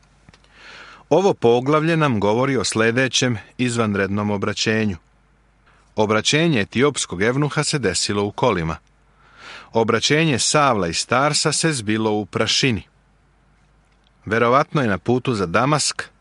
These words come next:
jahao na malom magarcu, pa je pao direktno u prašinu. Kada dođemo do poslanice Filipljanima, obradit ćemo teološki, psihološki i filozofski aspekt obraćenja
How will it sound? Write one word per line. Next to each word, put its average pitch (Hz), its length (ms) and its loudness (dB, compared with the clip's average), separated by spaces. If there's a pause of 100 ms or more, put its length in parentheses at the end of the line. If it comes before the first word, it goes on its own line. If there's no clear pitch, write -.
(200)
jahao 113 480 0
na 92 100 0
malom 92 320 0
magarcu, 127 600 0 (720)
pa 196 120 2
je 156 100 0
pao 123 360 2
direktno 104 680 -2
u 104 100 -2
prašinu. 92 560 -4 (1700)
Kada 139 220 2
dođemo 156 440 2
do 113 120 0
poslanice 127 720 0
Filipljanima, 101 880 -4 (500)
obradit 120 460 0
ćemo 82 240 -6
teološki, 127 680 -2
psihološki 131 880 -4 (200)
i 165 100 -4
filozofski 117 800 -4
aspekt 117 500 -6
obraćenja 104 680 -4